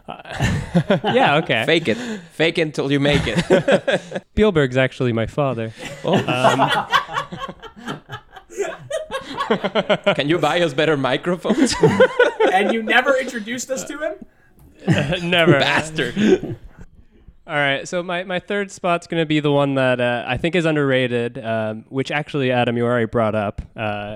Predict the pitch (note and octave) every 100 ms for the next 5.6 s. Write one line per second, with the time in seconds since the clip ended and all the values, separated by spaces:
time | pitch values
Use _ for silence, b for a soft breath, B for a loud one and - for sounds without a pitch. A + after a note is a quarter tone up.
0 | - B2 - - B2 A#2+ A#2+ G2+ G2 F#2
1 | G2+ F#2+ D#3 G3 - D3 - E3+ B3 G#3+
2 | G3+ F#3+ F3+ F3 F3 A#2 A#2+ - C3 C3+
3 | C3 B2 A2+ - B2+ B2+ C3+ A2+ A2 G#2+
4 | G#2 G#2+ C#3+ - _ _ _ _ - B2+
5 | C3 G#2 G#2 A2 A#2 A2+